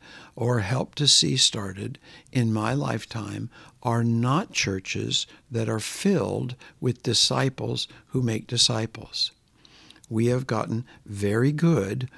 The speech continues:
over centuries at creating teaching environments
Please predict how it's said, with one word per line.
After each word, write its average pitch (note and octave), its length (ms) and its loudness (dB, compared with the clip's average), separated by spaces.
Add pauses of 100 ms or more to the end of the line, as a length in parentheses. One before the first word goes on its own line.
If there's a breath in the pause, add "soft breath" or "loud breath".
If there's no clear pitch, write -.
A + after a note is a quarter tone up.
(220 loud breath)
over A#2 260 -2
centuries D3 840 0 (320 loud breath)
at B2 180 -2
creating A#2+ 600 0
teaching G3+ 560 2
environments G2 960 -4